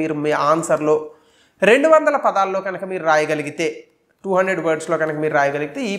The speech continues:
ప్రశ్నకి సమాధానం చాలా అద్భుతంగా రాయొచ్చు. నేను మీకు కావాల్సినటువంటి డేటా మొత్తాన్ని ఇక్కడ చూపిస్తాను.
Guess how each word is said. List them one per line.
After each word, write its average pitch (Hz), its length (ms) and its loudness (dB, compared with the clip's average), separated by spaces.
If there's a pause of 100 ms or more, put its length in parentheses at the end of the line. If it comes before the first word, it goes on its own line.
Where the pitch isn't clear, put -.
ప్రశ్నకి 175 420 -6
సమాధానం 156 500 0
చాలా 175 200 2
అద్భుతంగా 151 440 -4
రాయొచ్చు. - 360 -6 (840)
నేను 294 280 6 (460)
మీకు 247 240 0
కావాల్సినటువంటి 240 720 0 (140)
డేటా 208 340 0
మొత్తాన్ని 196 460 -2 (180)
ఇక్కడ 160 240 -6
చూపిస్తాను. 165 500 -4